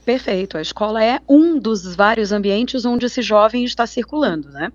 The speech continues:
E vai aparecer muito no ambiente escolar.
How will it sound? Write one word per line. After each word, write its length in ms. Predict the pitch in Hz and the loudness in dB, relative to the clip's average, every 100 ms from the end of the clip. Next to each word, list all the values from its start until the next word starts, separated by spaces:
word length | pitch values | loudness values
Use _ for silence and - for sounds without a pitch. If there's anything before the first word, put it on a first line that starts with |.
| - - - - | -14 -20 -20 2
E 100 | 262 | 4
vai 240 | 285 233 226 | 6 4 2
aparecer 440 | 233 247 247 285 | 2 2 2 2
muito 260 | 247 220 240 | 0 0 0
no 80 | 226 | -2
ambiente 380 | 220 202 190 | 0 -2 -4
escolar. 520 | - - 254 262 151 | -6 -2 2 2 0